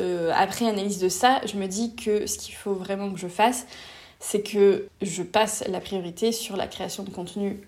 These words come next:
long terme, parce que je sais que c'est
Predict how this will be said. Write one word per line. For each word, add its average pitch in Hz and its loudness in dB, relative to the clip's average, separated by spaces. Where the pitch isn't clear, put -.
long 202 2
terme, 196 0
parce - -8
que 190 2
je 175 -6
sais 226 2
que 185 -2
c'est - -6